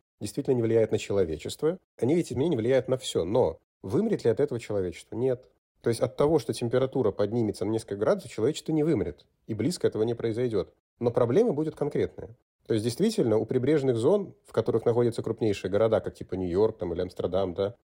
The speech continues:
будет очень много проблем. С сельским хозяйством будет очень много проблем.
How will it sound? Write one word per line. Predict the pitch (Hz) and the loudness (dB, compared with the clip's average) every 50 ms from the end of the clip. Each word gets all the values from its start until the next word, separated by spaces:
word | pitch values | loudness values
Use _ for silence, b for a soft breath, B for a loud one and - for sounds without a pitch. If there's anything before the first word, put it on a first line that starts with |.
| _ | _
будет | - 95 92 90 - | -6 -4 -4 -4 -4
очень | 98 - - | -6 -2 0
много | 117 110 117 | 0 0 0
проблем. | 117 - 131 127 113 98 95 95 98 - - | 0 -2 -2 -2 0 -2 -2 -4 -4 -10 -6
С | - | -4
сельским | - 127 120 - 135 | -2 -2 -2 -2 -4
хозяйством | - - 117 104 113 131 165 - - 87 85 | 0 2 2 4 4 2 2 0 -2 -4 -4
будет | 85 87 90 - | -4 -4 -2 -2
очень | 95 95 - - 104 | -2 -4 -2 -4 -4
много | 101 104 98 98 | -4 -4 -4 -4
проблем. | - - 95 95 95 95 90 92 | -4 -4 -4 -4 -2 -4 -4 -4